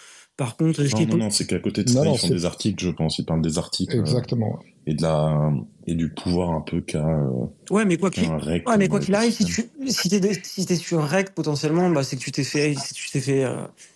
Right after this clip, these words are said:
Speaker 1: tu t'es fait rect, tout simplement. Après, potentiellement, t'as des projets, euh, qui se sont fait rect, qui seraient peut-être pas inclus, effectivement, dans ce tableau. Bon, y a que ça que,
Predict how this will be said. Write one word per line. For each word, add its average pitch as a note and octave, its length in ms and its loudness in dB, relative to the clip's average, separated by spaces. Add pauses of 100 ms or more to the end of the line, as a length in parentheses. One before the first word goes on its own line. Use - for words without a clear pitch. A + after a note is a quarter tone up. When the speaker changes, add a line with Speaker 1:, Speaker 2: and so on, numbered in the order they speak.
(100)
Speaker 1:
tu - 80 -16
t'es C3+ 100 -2
fait B2+ 100 0
rect, - 400 -2
tout - 80 -16
simplement. C3+ 500 0 (500)
Après, D3+ 260 2
potentiellement, D#3+ 580 2
t'as E3+ 100 2
des C#3 120 2
projets, E3 500 2
euh, C#3+ 140 0
qui - 120 -12
se - 100 -10
sont C#3+ 100 0
fait D3+ 140 0
rect, E3+ 240 0
qui - 120 -8
seraient C#3 360 -2
peut-être E3+ 320 0
pas F3+ 100 2
inclus, F3 500 4
effectivement, D3+ 380 0
dans C#3+ 100 2
ce - 100 -4
tableau. E3+ 360 2 (520)
Bon, B2 60 -14
y C3+ 40 -10
a C3+ 100 -10
que C#3+ 140 0
ça F3 180 0
que, C3+ 480 -2